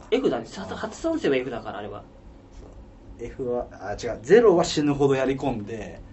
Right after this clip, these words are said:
Speaker 1: うん。
Speaker 2: Fを途中で諦めたわ。
Speaker 1: 俺ゼロはやってたけど、Fは、F、Fだけ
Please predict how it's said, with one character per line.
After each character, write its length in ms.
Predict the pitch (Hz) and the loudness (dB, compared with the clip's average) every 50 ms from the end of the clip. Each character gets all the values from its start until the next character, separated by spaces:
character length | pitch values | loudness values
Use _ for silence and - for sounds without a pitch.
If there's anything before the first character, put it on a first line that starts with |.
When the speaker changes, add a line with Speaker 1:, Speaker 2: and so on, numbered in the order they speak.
| - - | -10 -6
Speaker 1:
う 60 | 151 | -4
ん。 240 | 143 135 120 110 - - - - - - - - - - - - - - - - - - - 139 | -4 -4 -4 -6 -10 -14 -16 -18 -18 -18 -18 -18 -18 -20 -20 -20 -20 -20 -20 -20 -20 -12 -6 -4
Speaker 2:
F 320 | 160 175 160 - - 143 143 | -4 -4 -4 -4 -4 -4 -2
を 400 | 165 180 170 151 120 98 - - | 0 0 0 0 -2 -2 -6 -8
途 80 | - 151 | -12 -14
中 180 | - - 120 117 | -12 -10 -8 -6
で 80 | 113 | -4
諦 120 | 107 104 101 | -4 -4 -6
め 60 | 117 107 98 - | -6 -8 -8 -10
た 80 | - 104 | -12 -16
わ。 60 | - - - - - - - - - - - - - - - - - | -16 -18 -18 -18 -20 -20 -20 -20 -20 -20 -20 -20 -20 -20 -20 -16 -14
Speaker 1:
俺 100 | 123 131 | -14 -10
ゼ 140 | - - 277 | -6 -2 0
ロ 120 | 311 277 | 0 2
は 100 | 202 151 | 2 2
や 100 | 135 127 | 0 -2
っ 40 | 131 | -6
て 140 | - - - | -10 -14 -16
た 180 | - - 131 - | -14 -12 -12 -12
け 100 | 113 107 | -12 -16
ど、 80 | 107 - - - - - | -16 -16 -16 -14 -12 -12
F 240 | 139 - - 156 139 | -6 0 2 2 4
は、 180 | 139 127 123 123 | 4 2 0 -2
F、 260 | 139 139 - 302 277 - | -4 -4 0 0 0 0
F 240 | 214 208 - 302 269 | 0 0 2 2 2
だ 120 | 254 247 | 2 0
け 240 | 247 233 214 - | 0 0 -2 -2